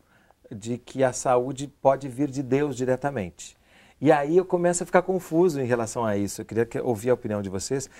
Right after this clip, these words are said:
sem querer, eh, voltar à dicotomia, que você já deixou claro aqui que essa dicotomia já foi superada,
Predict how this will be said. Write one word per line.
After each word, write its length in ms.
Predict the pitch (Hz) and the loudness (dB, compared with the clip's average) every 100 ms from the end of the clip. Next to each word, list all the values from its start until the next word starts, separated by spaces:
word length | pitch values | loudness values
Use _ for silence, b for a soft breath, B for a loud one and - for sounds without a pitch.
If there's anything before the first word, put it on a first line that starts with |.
| B - | B -10
sem 260 | - 202 | 0 0
querer, 440 | 226 202 170 190 170 - - | 2 2 4 4 0 -14 -8
eh, 120 | - 139 | -2 2
voltar 400 | 123 147 - 151 | 2 2 0 -2
à 60 | |
dicotomia, 540 | 175 175 170 196 165 135 | -2 -2 -2 -2 0 -2
que 120 | 110 | -2
você 200 | 101 120 | -6 -6
já 80 | 113 | -6
deixou 240 | 113 - | -6 -8
claro 220 | - 117 | -4 -2
aqui 240 | 110 - 127 | -4 -8 -6
que 140 | - | -2
essa 180 | 123 120 | -2 -2
dicotomia 420 | 110 117 - 117 | -8 -6 -4 -4
já 120 | 127 | -4
foi 160 | 131 160 | -2 -2
superada, 680 | 165 131 101 90 85 82 | -2 -4 -2 -2 -4 -8